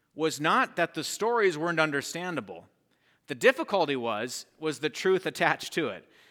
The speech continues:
So in one sense, you have Jesus taking something that is very observable and very firm and concrete. I mean, yeah, I understand this.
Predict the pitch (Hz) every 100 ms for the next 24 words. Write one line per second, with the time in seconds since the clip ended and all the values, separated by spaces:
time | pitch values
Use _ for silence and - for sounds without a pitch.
0 | _ - 175 170 156 220 262 180 151 -
1 | 165 160 131 131 202 165 139 - 170 -
2 | 139 135 - 175 170 139 131 117 101 143
3 | 156 127 107 156 170 131 123 135 - _
4 | _ _ _ 139 127 120 147 151 135 127
5 | - 170 185 147 123 151 175 156 117 113
6 | 117 120 120 104 139 190 131 190 131 -
7 | 160 165 95 98 -